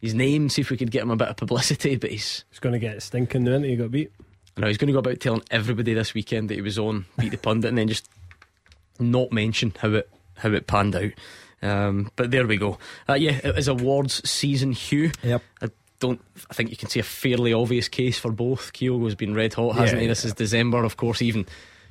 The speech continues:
Speaker 1: yes, he scored against Rangers, but that would be, that would be January. But across December,
Speaker 3: I don't think there's any debate anymore about should he start matches or should the Giakoumakis get onto the park. Um, Kyogo has been on fire, uh,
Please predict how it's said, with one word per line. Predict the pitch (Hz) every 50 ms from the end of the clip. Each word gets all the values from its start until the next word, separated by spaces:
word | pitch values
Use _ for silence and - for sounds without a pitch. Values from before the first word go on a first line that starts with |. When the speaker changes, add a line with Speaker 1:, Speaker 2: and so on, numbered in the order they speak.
| - -
Speaker 1:
yes, | 110 110 -
he | - 110
scored | - - 117 117 123 110
against | 117 110 107 101 -
Rangers, | - 104 104 104 113 107 101
but | - 104
that | 107 110 -
would | 110 104
be, | 113 104 101 92 - -
that | 117 107
would | 104 107
be | 110 104
January. | 98 120 117 107 110 110 107 98 101 107 -
But | - -
across | - - 123 117 - -
December, | - 101 98 113 113 117 110 98 - - - _ _ -
Speaker 3:
I | 120
don't | 127 151 139
think | - 139 -
there's | 113 110
any | 120 107 107
debate | 107 107 - 117 120 117 -
anymore | 127 120 123 120 117 117 117 113
about | 107 92 104 104 - - _ - - -
should | - - - 120 101 92
he | - 120 117 107
start | - - 120 110 110 - - 123
matches | 117 110 - - - 123 110 92 92
or | 95 92 95
should | 95 - - 120 110 95 92
the | 110 92 90 87 85 - - 110
Giakoumakis | 104 104 104 98 90 - 104 98 95 90 - - 110 104 - - _ _ _ -
get | - 113 - -
onto | - 104 101 87 107
the | 107 -
park. | - 98 90 85 - - - - _ -
Um, | - 98 92 90 90 82 87 78 - - -
Kyogo | - - 123 127 131 131 - 117 110 107 104 98 87
has | 101 101 98 95 92 92 95 92 87 -
been | - 92 107 101 104 98 95 87 - - - _ _ _ - 110
on | 117 113
fire, | - - 92 95 110 151 - - _ - - - - - - - - - - - - - - _ - -
uh, | 117 113 107 107